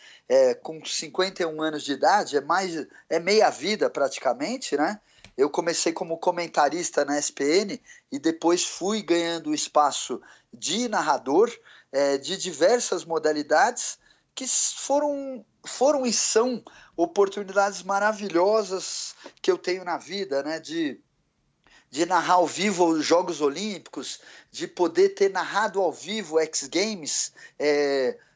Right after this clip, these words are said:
no Staples Center, em Los Angeles, por exemplo,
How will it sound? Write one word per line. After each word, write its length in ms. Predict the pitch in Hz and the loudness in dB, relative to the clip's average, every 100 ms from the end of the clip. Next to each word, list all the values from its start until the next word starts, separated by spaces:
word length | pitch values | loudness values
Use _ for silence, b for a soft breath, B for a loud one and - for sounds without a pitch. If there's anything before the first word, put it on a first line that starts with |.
| - | -12
no 100 | 170 | -8
Staples 480 | 190 202 196 190 - | -2 0 2 0 -2
Center, 540 | - 196 220 - 170 | 0 0 0 -2 -6
em 120 | 165 | -4
Los 300 | 165 151 - | 0 0 0
Angeles, 520 | 185 196 175 156 143 - | -2 -2 -4 -6 -6 -2
por 180 | 156 | 0
exemplo, 500 | 151 151 175 175 151 | 0 0 -2 -2 -6